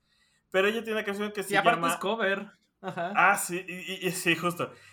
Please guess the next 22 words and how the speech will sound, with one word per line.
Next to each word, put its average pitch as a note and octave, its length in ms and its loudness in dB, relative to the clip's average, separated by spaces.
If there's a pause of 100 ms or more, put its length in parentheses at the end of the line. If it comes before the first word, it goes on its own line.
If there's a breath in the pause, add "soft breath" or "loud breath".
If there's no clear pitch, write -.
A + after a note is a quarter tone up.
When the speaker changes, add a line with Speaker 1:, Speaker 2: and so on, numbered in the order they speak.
(100)
Speaker 1:
Y, D#3 100 0
y F3 180 -4
tiene G3+ 140 0
una G#3+ 120 6
rola F#3+ 260 10
que F3 160 4
es F3 200 0
I D#3+ 80 2
Think F3 240 -4
We're E3+ 200 6
Alone D3 400 2
Now, D#3 280 6
que - 80 -6
es C#3+ 100 -4
como D3+ 280 -2
la, A#2+ 220 0
la B2 140 -4
versión C#3 320 -2
Speaker 2:
Ajá. F#3+ 120 10
Speaker 1:
más F#3+ 80 -2
famosa, F#3+ 760 6
¿sí? D#3+ 400 -6